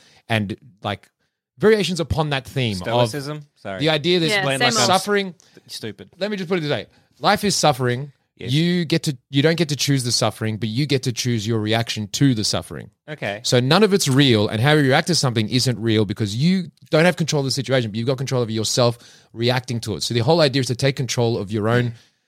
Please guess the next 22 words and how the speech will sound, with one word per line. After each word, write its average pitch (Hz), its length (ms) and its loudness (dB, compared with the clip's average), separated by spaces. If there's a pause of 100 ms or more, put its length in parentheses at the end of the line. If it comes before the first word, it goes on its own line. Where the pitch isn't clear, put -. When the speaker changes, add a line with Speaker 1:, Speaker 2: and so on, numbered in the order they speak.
(120)
Speaker 1:
feeling 151 480 2
about 113 240 2
something. 85 400 -6
As 117 140 2
in, 139 80 -2
like, 127 200 -2 (300)
to 151 120 2
have 180 140 4
that 208 120 -2
sense 175 180 -2
of 127 80 -8
power, 135 280 2
no 120 80 -2
matter 139 180 2
how 156 160 2
beaten 135 400 -4
whatever's 117 280 0
going 113 200 -2
on 120 120 -2
in 110 60 -4
your 104 100 -4
life, 92 340 -8